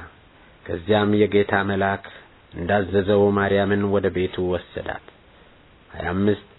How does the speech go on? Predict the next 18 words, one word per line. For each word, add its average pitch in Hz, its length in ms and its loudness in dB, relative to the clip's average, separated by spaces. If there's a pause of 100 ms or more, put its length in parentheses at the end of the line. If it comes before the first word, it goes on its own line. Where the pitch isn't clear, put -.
(360)
ይሁን 117 320 2
እንጂ 113 260 2
የበኩር 117 500 2
ልጇን 117 380 2
እስክትወልድ 113 640 0
ድረስ 117 320 0
አላወቃትም። 107 840 -2 (960)
የተወለደውንም 98 880 2 (120)
ሕፃን 92 460 -6 (220)
ኢየሱስ 90 500 -6
ብሎ 87 140 -6 (300)
ጠራው። - 420 -4 (1120)
ዮሴፍ 104 460 2
እግዚአብሔር 107 800 0
በመልአኩ 107 540 0 (140)
አማካይነት 107 720 0
የተናገረውን 104 840 0
ታዘዘ። 90 520 -4